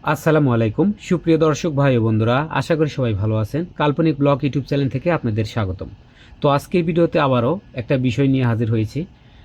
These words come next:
তো যারা বাসাবাড়িতে কবুতর পালন করেন, দীর্ঘ সময় কবুতর পালন করতে চান,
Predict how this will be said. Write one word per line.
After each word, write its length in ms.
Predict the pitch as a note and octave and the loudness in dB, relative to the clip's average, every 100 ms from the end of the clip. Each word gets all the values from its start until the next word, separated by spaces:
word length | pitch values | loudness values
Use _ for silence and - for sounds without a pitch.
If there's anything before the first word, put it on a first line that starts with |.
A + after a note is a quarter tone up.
| - - | -20 -4
তো 80 | C3 | 0
যারা 260 | C3+ D3+ | 2 2
বাসাবাড়িতে 520 | C#3+ C#3 E3+ E3 D#3+ E3+ | 2 0 0 0 0 -2
কবুতর 360 | - C3+ C3+ D3 | 0 0 0 0
পালন 260 | C3 G#2+ G#2 | 0 0 0
করেন, 260 | G#2+ A2 F#3 G3 - _ | 0 -2 -4 -10 -20 _
দীর্ঘ 200 | B2+ C#3+ D#3+ | -2 0 -2
সময় 280 | - E3+ D#3+ | -2 -2 -2
কবুতর 360 | D#3 C#3+ D3 A#2+ | 0 0 -2 -2
পালন 220 | C#3+ D#3 | 0 0
করতে 280 | D#3+ B2+ - | -2 -2 -4
চান, 200 | G#2+ B2 | -2 -2